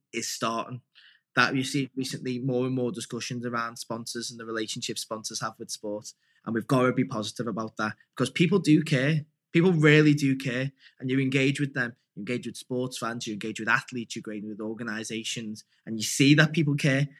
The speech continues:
And that's what, that's, that's what makes me positive when I have conversations with people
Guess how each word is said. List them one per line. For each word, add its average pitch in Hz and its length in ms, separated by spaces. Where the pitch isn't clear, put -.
And 135 100
that's - 200
what, 156 180
that's, 156 300
that's 151 200
what 147 120
makes 151 200
me 123 120
positive 131 520
when 135 140
I 127 140
have 131 120
conversations 131 680
with 135 140
people 123 400